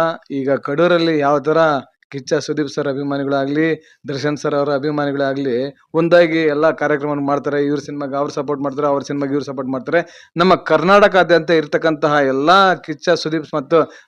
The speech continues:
ದರ್ಶನ್ ಸರ್ ಅಭಿಮಾನಿಗಳು ಕೂಡ ಇದೇ ತರ ಮಾಡಿದ್ರೆ ತುಂಬಾ ಚೆನ್ನಾಗಿರುತ್ತೆ ಅಂತ ನನ್ನ ಅನಿಸಿಕೆ. ನೀವೇನ್ ಹೇಳ್ತೀರಾ ಸರ್?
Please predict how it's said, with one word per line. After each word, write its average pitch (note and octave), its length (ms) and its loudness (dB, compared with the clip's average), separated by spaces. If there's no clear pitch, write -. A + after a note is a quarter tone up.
ದರ್ಶನ್ E3 300 0
ಸರ್ D#3+ 140 0
ಅಭಿಮಾನಿಗಳು D#3+ 480 0
ಕೂಡ D#3 120 -2
ಇದೇ D3+ 340 4
ತರ F3 220 4
ಮಾಡಿದ್ರೆ D#3 760 2
ತುಂಬಾ G3+ 240 4
ಚೆನ್ನಾಗಿರುತ್ತೆ F3 520 2
ಅಂತ D#3 140 0
ನನ್ನ E3 360 4
ಅನಿಸಿಕೆ. F3 460 2
ನೀವೇನ್ F3 300 6
ಹೇಳ್ತೀರಾ C3+ 280 -12
ಸರ್? D#3+ 320 -14